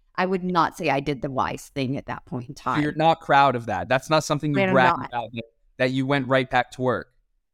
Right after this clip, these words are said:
Speaker 2: Okay. Now, what,
Speaker 1: Yeah.
Speaker 2: what were you jaded by that made you jump right into work and not relax and, and take time with your newborn?
Speaker 1: I wasn't jaded. I felt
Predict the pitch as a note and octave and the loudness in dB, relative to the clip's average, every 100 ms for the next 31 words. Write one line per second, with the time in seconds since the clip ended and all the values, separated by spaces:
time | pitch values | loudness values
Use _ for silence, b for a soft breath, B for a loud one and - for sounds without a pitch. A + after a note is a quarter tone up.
0 | _ - B2 B2+ - - D3+ F3 D#3 G#3 | _ -4 -2 -2 -6 0 2 2 4 4
1 | - - - G3+ A3+ A3 G3+ B2+ B2 D3 | 2 -14 -8 -4 -2 -2 -2 -4 -2 0
2 | F3 A3 D#3 - A#2+ G2+ F#2 F2+ - _ | 0 0 0 2 2 4 0 -4 -12 _
3 | _ - C#3 D3 E3+ D3+ E3 C#3+ E3+ D3+ | _ -2 0 2 0 0 -4 -2 -2 2
4 | D#3 D3+ C#3 C3+ D#3 A2 - B2+ C3+ D3 | 2 0 -4 0 0 0 -2 0 2 2
5 | B2+ A#2+ B2+ C#3 - C3+ A#2+ A#2 - B2 | 2 2 4 4 0 -4 -4 -6 -4 -4
6 | A#2 C3 - C#3 B2 A#2 A#2+ A2+ A2 - | -2 -4 0 0 0 -2 -2 -2 -4 -8
7 | - D3+ B2 F#2 E2 - _ _ _ _ | 0 0 2 -2 -4 -14 _ _ _ _
8 | _ F#3 F#3+ A3+ A#3 A#3+ F#3+ G3 F#3 C#3 | _ -4 2 2 2 -4 -2 0 0 -2
9 | G2+ - - - F3+ F#3+ G3+ F#3 _ _ | -6 -10 -16 -4 0 0 0 -4 _ _
10 | _ - G3+ A3+ A3+ | _ 0 2 2 -2